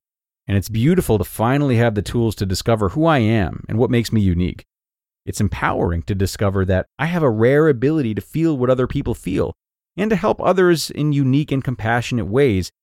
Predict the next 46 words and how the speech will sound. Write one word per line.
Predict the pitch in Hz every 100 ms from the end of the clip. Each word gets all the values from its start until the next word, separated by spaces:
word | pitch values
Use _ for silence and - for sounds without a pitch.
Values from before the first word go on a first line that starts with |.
| _ _ -
without | 123 220 220
allowing | 127 147 147 127
others | 131 135 113
to | 107
take | 104 98
advantage | 85 87 143 104 87
of | 76
that. | 62 - _ _ _ _ _ _ _ _ -
H | 147
S | 170 -
P, | 156 156 - _ _ _ -
I | 165
want | 214 208 123
you | 135
to | 135
know | 113 107
that | 101
you | 107
are | 104
not | 92 87
alone, | 85 80 73 - _ _ _ _ _ _ -
that | 107
you | 120 123
are | 110
more | 101 98 110 143 160 165
than | 117 107
what | 110 -
people | - 107
may | 101 98
have | -
told | - 95 101
you. | 82 - _ _ _ _ _ _ 117
You | 120
aren't | 165 117
made | 120 127 139 123
to |
be | 117 120
a |
canvas | - - 110 127 113 110 -
for | 101
others | 98 104 104 98
to | -
create | - 107 104 123
on | 107 95 101
and | 104
define. | 104 - 120 123 -